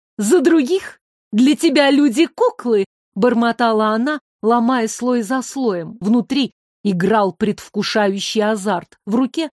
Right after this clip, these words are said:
вторая туфля. Она примеривается, наклоняется, одним резким движением вытряхивает гостью из обуви, вторым с замахом припечатывает.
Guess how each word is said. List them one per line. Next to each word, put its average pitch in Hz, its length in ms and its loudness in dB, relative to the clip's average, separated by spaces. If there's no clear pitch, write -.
вторая 247 480 -2
туфля. 202 480 -10
Она 208 480 0
примеривается, 247 1300 0
наклоняется, 254 1400 -2
одним 262 440 0
резким 262 540 0
движением 262 680 0
вытряхивает 233 800 0
гостью 214 800 -4
из 202 280 -2
обуви, 208 520 -2
вторым 247 560 0
с 175 40 -8
замахом 214 680 -2
припечатывает. 196 1120 -4